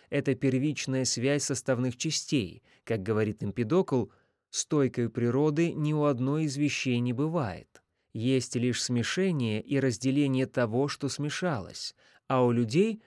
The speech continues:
оно получает название природы». Поэтому и о том, что существует или возникает естественным путём —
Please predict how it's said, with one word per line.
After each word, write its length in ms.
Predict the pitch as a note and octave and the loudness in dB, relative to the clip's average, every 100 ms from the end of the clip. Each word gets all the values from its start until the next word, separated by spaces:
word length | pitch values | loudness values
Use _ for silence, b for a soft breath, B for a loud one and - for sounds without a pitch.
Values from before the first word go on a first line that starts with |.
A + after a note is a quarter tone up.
| B - | B -2
оно 300 | A#2 D#3+ G3 | 0 2 0
получает 720 | E3 F3+ - D#3 D#3 E3 D3+ | 2 2 2 0 0 0 0
название 800 | C#3 G#2+ A2 C#3 C#3 C#3 C#3 C3 | 0 0 0 0 2 0 0 -2
природы». 840 | C#3+ C3+ C3 C#3+ A2 F2+ - - _ _ _ _ _ _ _ _ _ _ _ _ - | -2 0 0 0 -2 -4 -12 -20 _ _ _ _ _ _ _ _ _ _ _ _ -4
Поэтому 500 | G2+ D#3+ G3 G3 F#3+ | 2 4 4 2 2
и 100 | D#3 | 2
о 140 | D3+ | 2
том, 240 | D3+ F#3 C3 | 2 0 0
что 180 | - | -2
существует 880 | B2+ C3 - C#3 - D3 D3+ B2 A2 | -2 -2 -2 -4 -2 0 2 2 2
или 160 | B2 B2+ | 0 2
возникает 640 | B2 A2+ B2 B2+ C#3 A#2+ | 2 2 0 2 2 2
естественным 760 | A#2+ A#2+ - C#3+ C3 A#2+ A2+ A2 | 2 -2 0 0 0 -2 -2 -2
путём — 500 | B2+ - A#3 D#3+ | -4 -2 0 2